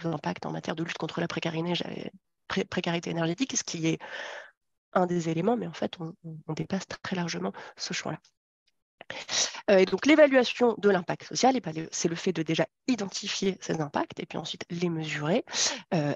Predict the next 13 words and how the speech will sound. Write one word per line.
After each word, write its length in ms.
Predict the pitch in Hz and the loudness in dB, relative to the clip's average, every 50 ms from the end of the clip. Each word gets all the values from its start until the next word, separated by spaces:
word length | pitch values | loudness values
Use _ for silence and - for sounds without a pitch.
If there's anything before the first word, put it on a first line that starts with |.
| - - | 2 2
et 160 | 196 220 - _ | 2 2 2 _
les 160 | 175 170 175 | -2 -2 -2
décrire, 400 | 147 - - - - 202 233 - | -2 -4 -4 -2 -2 -2 -2 -2
donc 160 | - 165 170 | -4 -6 -8
avec 280 | - - - - - - | -6 -8 -8 -10 -10 -10
des 180 | - - - 160 | -10 -10 -8 -10
indicateurs, 560 | - - - - - - - - 170 165 - - | -10 -10 -10 -8 -8 -8 -6 -6 -8 -8 -6 -8
euh, 120 | 143 143 | -8 -8
quantitatifs 720 | - - - - - - - - - - - 240 - - - _ - | -8 -10 -10 -10 -8 -6 -6 -6 -6 -6 -6 -6 -8 -8 -14 _ -8
et 80 | - | -8
quali-, 220 | - - - - - - 170 - - _ - - _ _ | -8 -6 -8 -10 -10 -10 -12 -14 -14 _ -20 -20 _ _
et 80 | - 190 | -4 -4
qualitatifs. 800 | - - - 180 - _ 180 180 - 170 - - - - - | -4 -4 -8 -10 -8 _ -10 -8 -6 -8 -8 -8 -12 -14 -14